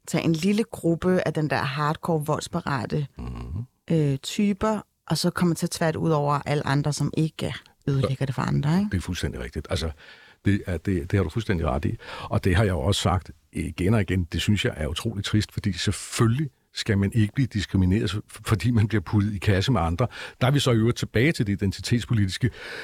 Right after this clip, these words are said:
Speaker 2: Fordi det er jo lige præcis det, som Enhedslisten og det radikale Venstre gør. Så putter de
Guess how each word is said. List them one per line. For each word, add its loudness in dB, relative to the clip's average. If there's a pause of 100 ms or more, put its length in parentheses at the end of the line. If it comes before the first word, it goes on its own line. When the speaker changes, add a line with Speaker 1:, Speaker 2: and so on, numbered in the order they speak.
(240)
Speaker 2:
Fordi 0 (560)
det 4
er 6
jo 2
lige 0
præcis -2
det, 2 (220)
som 2
Enhedslisten 0
og -2
det -4
radikale 2
Venstre 0
gør. 2
Så 0
putter 0
de -4